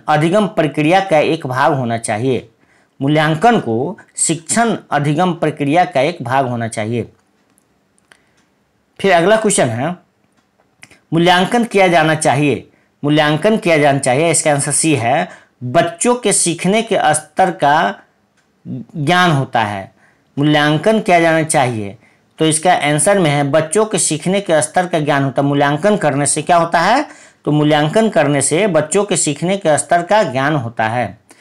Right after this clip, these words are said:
कि कितना बच्चा सीख रहा है। इसका व्याख्या है, मूल्यांकन वह अवस्था होती है जिससे बालकों में सीखने की प्रवृत्तियों का शीघ्र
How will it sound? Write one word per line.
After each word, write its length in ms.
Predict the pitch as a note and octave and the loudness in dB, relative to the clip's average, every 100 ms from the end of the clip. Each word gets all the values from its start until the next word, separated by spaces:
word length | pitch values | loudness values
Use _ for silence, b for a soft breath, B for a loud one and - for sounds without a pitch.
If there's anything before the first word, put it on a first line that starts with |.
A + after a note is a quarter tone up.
| b _ | b _
कि 60 | C#3+ | -8
कितना 340 | D3+ D#3 F3+ | -6 -2 0
बच्चा 280 | D#3 D3+ D#3+ | 0 0 -2
सीख 280 | - A#2 A#2+ | -2 -4 -4
रहा 220 | A#2 A#2+ | -2 -2
है। 280 | A#2+ F#2+ _ _ _ _ _ _ _ _ _ _ _ b b b b b _ _ _ - | -4 -6 _ _ _ _ _ _ _ _ _ _ _ b b b b b _ _ _ -10
इसका 180 | - G#3 | -2 0
व्याख्या 380 | F3 F3 B3+ G#3 | 2 2 2 2
है, 240 | B2+ D3 | 2 2
मूल्यांकन 560 | E3 E3 E3 E3+ A#3 G3 | 2 2 2 2 2 2
वह 180 | G3 | 4
अवस्था 340 | A#3+ A3 - E3 | 4 4 2 0
होती 320 | C3 - C3 | -2 -2 -2
है 360 | C3 E3 A#3+ - B B - | 2 2 0 -4 B B -6
जिससे 280 | D3+ F3 A3 | -2 0 0
बालकों 440 | F3+ E3+ F3 A#3+ | 2 2 2 0
में 140 | B3 A#3 | 0 0
सीखने 500 | - E3+ - G#3 B3+ | -2 -4 -2 -2 0
की 140 | C4+ | -4
प्रवृत्तियों 640 | - F3+ E3+ E3 E3 G#3+ | -2 0 2 0 0 0
का 440 | A3 C#3+ C3 D#3+ G#3+ b b - | 0 0 2 0 -4 b b -6
शीघ्र 440 | - A3+ G3+ - | -2 0 0 -2